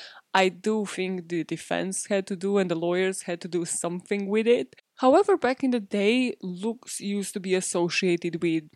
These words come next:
the class, the decency as well, which means that probably had a factor in the decision that they made. And on that note, I think that is exactly what her defense lawyers were doing, just planting seeds of doubt in the jury.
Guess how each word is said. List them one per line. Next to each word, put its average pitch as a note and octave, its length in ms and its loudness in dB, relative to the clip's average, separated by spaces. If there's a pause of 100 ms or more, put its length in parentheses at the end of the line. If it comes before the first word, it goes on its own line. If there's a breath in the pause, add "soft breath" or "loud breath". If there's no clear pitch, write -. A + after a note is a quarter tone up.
the F3 100 -4
class, F#3 440 0
the F3+ 120 -6
decency F3+ 600 -4
as E3+ 160 -2
well, G#3 320 2 (160)
which F#3 220 -8
means G3+ 320 -2
that F#3+ 260 0
probably G3 240 -2
had E3+ 220 -4
a F3 40 -2
factor E3+ 420 -2
in E3 200 -2
the D#3+ 80 -6
decision F3 460 0
that E3 100 -2
they D#3 140 -2
made. D#3 400 -2 (420)
And G#3 220 2
on F4 240 6
that G4 240 0
note, C4+ 420 6
I G3 100 0
think D#4 340 2
that A3+ 180 4
is G#3 180 -2
exactly F3+ 720 2
what F3 400 4
her F3+ 180 -2
defense F3 500 -2
lawyers D#3+ 400 2
were E3+ 120 -2
doing, C#3 340 0
just - 420 0
planting G#3+ 520 2
seeds G3+ 400 -2
of F3 160 0
doubt E3 520 2
in D#3+ 200 -4
the E3 100 0
jury. D#3 480 -4